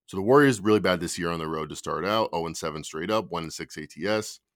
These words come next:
Before them, the last fourteen seasons,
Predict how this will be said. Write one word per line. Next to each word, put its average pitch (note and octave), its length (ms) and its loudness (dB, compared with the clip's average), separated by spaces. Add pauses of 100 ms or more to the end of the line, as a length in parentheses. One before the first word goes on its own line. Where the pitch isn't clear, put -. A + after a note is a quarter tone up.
(560)
Before D#3+ 540 4
them, E2+ 360 -4 (960)
the G2+ 80 -4
last A2 260 2
fourteen C#3 840 0
seasons, D#2 920 -4